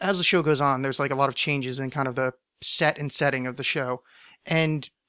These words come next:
based on the set and setting, they do, like, kind of different title sequences. Like, there'll be some episodes there, like, it's, like, the whole episode's a flashback to nineteen eighty-five, so their, their, um,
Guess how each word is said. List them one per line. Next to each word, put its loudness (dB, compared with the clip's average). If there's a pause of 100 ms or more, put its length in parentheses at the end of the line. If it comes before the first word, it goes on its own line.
(200)
based 2
on 2
the 0
set 2
and -2
setting, 2
they -2
do, -2
like, 2
kind 0
of -4 (300)
different 0
title 2
sequences. 0 (340)
Like, 0
there'll 2
be 0
some 2
episodes 0
there, -2
like, -6
it's, -6
like, -6
the -8
whole 0
episode's -4
a -10
flashback 0
to -10
nineteen -6
eighty-five, -2
so -6
their, -4 (560)
their, 2
um, 0